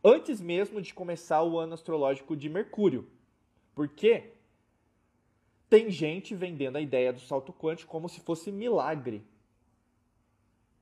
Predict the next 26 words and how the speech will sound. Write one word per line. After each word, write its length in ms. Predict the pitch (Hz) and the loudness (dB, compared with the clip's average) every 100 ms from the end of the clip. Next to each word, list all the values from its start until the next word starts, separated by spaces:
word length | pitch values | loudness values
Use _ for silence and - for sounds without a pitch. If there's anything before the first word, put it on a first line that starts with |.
| _ | _
Entendeu? 380 | - 101 139 294 - _ _ _ _ _ | -18 -2 -2 -2 -8 _ _ _ _ _
Mecânica 460 | 139 143 214 262 165 | -4 0 0 0 -6
quântica 460 | - 160 240 - | -4 -4 -4 -6
não 80 | 160 | -4
é 60 | 165 | -2
brincadeira. 560 | 208 254 240 165 127 | -4 -4 -4 0 0
Eu 40 | 117 | 0
sempre 180 | 202 - | -8 -4
falo 160 | 240 | -4
pra 100 | 233 | -2
vocês, 240 | 208 202 - - _ _ | -6 -8 -12 -18 _ _
salto 400 | - 247 - 156 | 4 4 4 -2
quântico 580 | - 165 254 311 - 160 | -4 -2 -2 -6 -12 -12
não 160 | 156 | -6
é 160 | 196 - | -6 -4
algo, 520 | 185 220 190 180 - - _ | 0 0 2 0 0 -10 _
é 100 | 139 | -4
um 60 | 180 | -2
milagre 920 | 196 208 185 175 - 208 220 175 185 | 2 4 6 4 -2 -8 -6 -6 -6
que 100 | 185 | -6
vai 180 | 156 156 | -4 -4
acontecer. 800 | 151 151 - 151 143 - 113 101 _ _ _ _ _ | -6 -14 -12 -12 -12 -10 -10 -10 _ _ _ _ _
Tudo 280 | - 339 226 | 4 4 6
é 80 | 170 - | 2 2
salto 280 | - 156 147 | -4 -2 -2
quântico. 420 | - 143 113 - | -2 -4 -4 -14